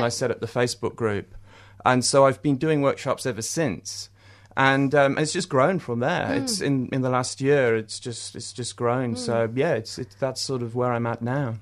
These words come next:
Speaker 1: Yeah, um, and you were saying before that, um, like, land use planning is often overlooked when people talk about climate change.
Speaker 2: Absolutely,
Speaker 1: Um, and
Speaker 2: yeah.
Speaker 1: how it's really, really important, and I completely agree with you.
Speaker 2: Yeah.
Speaker 1: Do you wanna talk a little bit about,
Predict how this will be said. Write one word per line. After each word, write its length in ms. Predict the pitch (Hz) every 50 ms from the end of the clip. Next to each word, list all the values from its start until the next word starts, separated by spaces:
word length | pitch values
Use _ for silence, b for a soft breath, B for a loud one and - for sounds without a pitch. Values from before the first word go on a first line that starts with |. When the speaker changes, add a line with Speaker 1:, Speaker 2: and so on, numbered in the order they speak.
| -
Speaker 1:
Yeah, 200 | 269 285 285 - -
um, 180 | - 254 269 262
and 120 | - 254 269
you 80 | 285
were 60 | 285 269
saying 280 | - 311 285 302 302
before 300 | 294 294 - - 233 233 214
that, 200 | 208 196 - - -
um, 280 | 202 196 185 180 175 b b b b b b
like, 140 | 190 190 - 202
land 320 | 233 233 233 226 208 -
use 180 | 220 214 - -
planning 340 | - - 202 185 190 190 190
is 120 | 180 - -
often 300 | 202 - - - 202 - -
overlooked 720 | 190 185 180 185 180 180 185 196 - - - - - - -
when 240 | 185 180 180 180
people 240 | 180 185 185 185 202
talk 220 | 190 - 196 185 -
about 240 | 180 202 - - - - - - -
climate 340 | - - 196 196 254 - -
change. 640 | - - 285 320 403 453 440 427 381 - - - B B B -
Speaker 2:
Absolutely, 420 | - - - - 131 127 131 196
Speaker 1:
Um, 140 | 202 - 123
and 180 | 113 101 104
Speaker 2:
yeah. 80 | 110 117
Speaker 1:
how 200 | 107 101 - 190
it's 220 | 190 190 - - - - -
really, 320 | - 262 269 254 247 240
really 180 | 226 220 220 208
important, 480 | 202 196 - 202 202 190 185 180 165
and 140 | 180 185 185
I 220 | 190 190 185 175 175 - - - - -
completely 440 | - - 214 190 - 160 - 185 190
agree 260 | 190 180 208 214 233
with 160 | 220 214 185
you. 180 | 175 175 165 160 B B B B B
Speaker 2:
Yeah. 200 | 120 123 135 160
Speaker 1:
Do 40 | -
you 60 | 277
wanna 160 | 285 294 285
talk 260 | 285 - 269 254 -
a 60 | 247
little 180 | 233 233 220 214
bit 160 | 226 226 -
about, 360 | - 196 196 208 190 - -